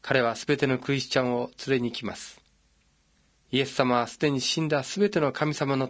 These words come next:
民を死から蘇らせます。彼らの墓は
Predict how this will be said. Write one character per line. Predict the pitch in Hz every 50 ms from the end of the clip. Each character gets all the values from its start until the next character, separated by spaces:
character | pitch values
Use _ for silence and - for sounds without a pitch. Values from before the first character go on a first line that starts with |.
| - -
民 | 131 127 123 120
を | 120 131 -
死 | - -
か | - 190 170
ら | 151 113 - 147
蘇 | 120 110 113 110
ら | 107 101 98 95 90
せ | - 92
ま | 90 80 -
す。 | - - - _ _ _ _ _ _ _ _ _ _ _ _ _ _ _ _ _ _ _ _ _ _ _ _ _ _ _ _ _ _ _
彼 | - 139 147 143
ら | 127 127 123
の | 117
墓 | 110 127 - - 120 113
は | 107 104 101